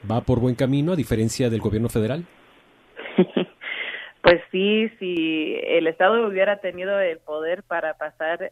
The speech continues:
Speaker 2: una reforma migratoria, seguro que ya, eh, este, eso, eh, sería ley, ¿no? <laughs> Am,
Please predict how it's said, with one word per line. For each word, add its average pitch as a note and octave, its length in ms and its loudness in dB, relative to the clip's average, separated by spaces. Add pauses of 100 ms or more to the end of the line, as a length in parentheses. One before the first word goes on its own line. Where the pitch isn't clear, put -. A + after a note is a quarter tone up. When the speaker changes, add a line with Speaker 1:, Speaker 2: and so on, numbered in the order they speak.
Speaker 2:
una F3 200 -4
reforma E3+ 400 -6
migratoria, E3+ 800 -2
seguro D#3+ 360 -4
que D3+ 300 -2
ya, D#3 480 2 (500)
eh, D3 380 -4
este, D3+ 260 0
eso, D#3+ 460 0 (240)
eh, D#3 440 -8 (480)
sería F3+ 340 4
ley, E3 280 -4
¿no? F3+ 180 -8 (500)
<laughs> - 480 -18
Am, E3 500 0